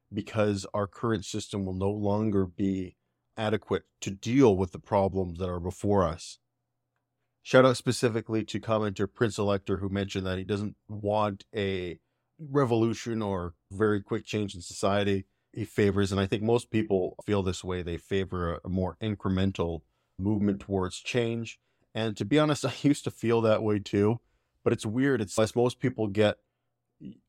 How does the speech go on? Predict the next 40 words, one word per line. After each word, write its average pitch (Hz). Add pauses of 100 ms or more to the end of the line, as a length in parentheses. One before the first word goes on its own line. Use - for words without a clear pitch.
older, 120
they 107
get, 101
I 101
guess, 98
less 98 (140)
radical. 98 (540)
But 104
I 104
feel 131
like 117
almost 113
I'm 107
getting 98
more 104
radical 92
as 87
I 90
get 87
older 87
and 87
more 101
like 90
we 101
need 95
to 92
change, 90 (440)
though, 101
what 98
we 104
have 92
now. 95 (500)
And 110
the 113
reason 127
for 131
that 104
being 131
is 101
because 95